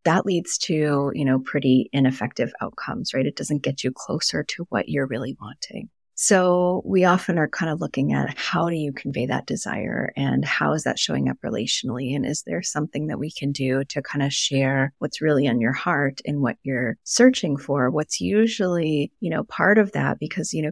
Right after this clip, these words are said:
you could very easily say, if you need to be sexual, you know, you can be sexual with yourself. Most higher desire partners will say, "Well, that's not exactly what I'm looking for." What they're looking for often is connection.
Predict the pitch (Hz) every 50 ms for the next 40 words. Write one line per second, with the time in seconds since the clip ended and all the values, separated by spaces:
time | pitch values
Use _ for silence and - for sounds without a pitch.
0 | - _ - 196 180 - 165 165 - - 160 147 147 - - 180 202 - - 175
1 | 160 - - - 147 160 - - - 170 175 185 208 214 - _ - 185 165 147
2 | 175 - - 220 254 - - - - 123 143 - - - - - 131 127 135 139
3 | 175 - 190 180 175 - - 226 220 - - - 160 - 139 131 135 - - 226
4 | 185 127 - - - - _ - 180 175 160 - - - 160 160 160 165 156 160
5 | 156 151 156 - - 156 147 - 165 156 151 143 - - 143 143 - 139 135 131
6 | 135 139 147 143 - - 160 139 139 147 139 - - 143 - - 202 - - -
7 | - - - - - - - - - - - - - - - _ - 214 214 -
8 | - 208 196 190 196 202 220 - - - 220 220 220 - 196 185 170 - - -
9 | 151 156 170 202 196 - - - - 98 90 104 - 202 226 _ _ _ - 165
10 | 156 151 151 156 156 165 - - - - - _ _ - - - 180 196 220 220
11 | - - - - -